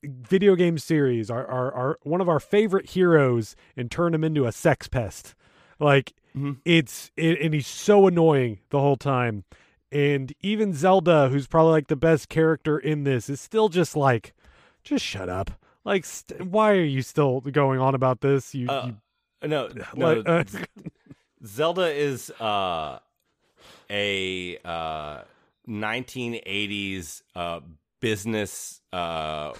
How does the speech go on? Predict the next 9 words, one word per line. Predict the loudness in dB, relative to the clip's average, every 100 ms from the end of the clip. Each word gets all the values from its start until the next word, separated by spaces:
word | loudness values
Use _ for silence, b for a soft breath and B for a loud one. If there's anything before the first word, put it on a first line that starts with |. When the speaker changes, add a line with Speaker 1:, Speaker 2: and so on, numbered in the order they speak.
| _
Speaker 2:
world, | -18 -14 -4 -2 0 0 0 -4 -12 _ _ _ _ _ _ _ _
con-, | -8 -8 -8 -14
the, | -10 -10
the | -6 -8 -8 _
conception | -12 -8 -4 -4 -4 -6 -6
of | -4 -4 -4
second | -4 -4 -4 -6
wave | -6 -4
feminism. | -6 -8 -12 -18 -20